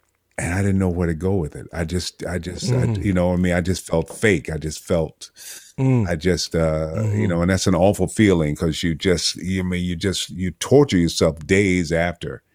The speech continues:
Speaker 1: because you just, felt,
Speaker 2: Mm-hmm.
Speaker 1: I just, I, I, you know, I just. So anyway.
Speaker 2: So did he, did he help you through that at all, or
Speaker 1: Uh,
Speaker 2: did the
Speaker 1: not
Speaker 2: director, he
Speaker 1: really,
Speaker 2: just wasn't
Speaker 1: not really. That's what I say.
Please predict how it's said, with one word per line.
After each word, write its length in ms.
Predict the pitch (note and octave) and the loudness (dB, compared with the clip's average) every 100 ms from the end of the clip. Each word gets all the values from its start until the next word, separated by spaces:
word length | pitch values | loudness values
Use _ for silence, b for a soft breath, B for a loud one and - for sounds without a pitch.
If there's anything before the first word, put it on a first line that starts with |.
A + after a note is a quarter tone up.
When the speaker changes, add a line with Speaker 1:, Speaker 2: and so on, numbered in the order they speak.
| _ _ _ _ _ | _ _ _ _ _
Speaker 1:
because 340 | G2 - F2 D2+ | -6 -2 -2 -2
you 60 | |
just, 280 | E2 D#2 - | -6 -8 -10
felt, 100 | - | -4
Speaker 2:
Mm-hmm. 360 | A2 G#2 G2 A#2 | 0 0 0 0
Speaker 1:
I 60 | A#2 | -2
just, 360 | F#2 E2+ - - - | -4 -6 -8 -10 -14
I, 100 | D2+ E2 D#2+ | -12 -10 -10
I, 120 | E2+ | -10
you 140 | E2 E2 | -10 -10
know, 140 | D#2 | -8
I 140 | D2+ D2+ | -8 -10
just. 500 | D#2 D#2 - - - b b b _ _ _ _ _ _ _ _ _ _ _ _ _ - | -10 -10 -12 -14 -20 b b b _ _ _ _ _ _ _ _ _ _ _ _ _ -2
So 260 | F2+ D2+ - - | -2 -2 -6 -4
anyway. 300 | F2 D2+ D2 - | -2 -2 -8 -12
Speaker 2:
So 260 | - - A#2 | -2 0 0
did 280 | B2 C3+ C#3+ | 2 4 6
he, 80 | C3+ | 6
did 220 | B2+ C3+ | 4 4
he 80 | A2+ | 6
help 240 | B2 - | 4 2
you 180 | E3 E3+ | 2 0
through 280 | - C#3+ E3 | -2 -2 0
that 300 | G3+ G#3+ - | 0 0 -4
at 140 | D3 | -4
all, 220 | F3+ F3+ B2 | -2 0 2
or 280 | A#2+ A#2 A#2 | 4 4 2
Speaker 1:
Uh, 20 | |
Speaker 2:
did 220 | G#2+ A#2 A2+ | 2 0 2
the 80 | |
Speaker 1:
not 60 | A2+ | 0
Speaker 2:
director, 360 | A2 A#2 G3+ C3+ | 4 6 6 8
he 60 | |
Speaker 1:
really, 180 | E3+ D3 | 8 8
Speaker 2:
just 140 | D#3+ | 6
wasn't 300 | B2 A#2+ E3 | 6 6 6
Speaker 1:
not 60 | D#3+ | 6
really. 220 | D#3+ D3+ | 6 6
That's 160 | C#3+ C#3+ | 4 4
what 120 | D3 | 4
I 20 | |
say. 160 | C3 | 6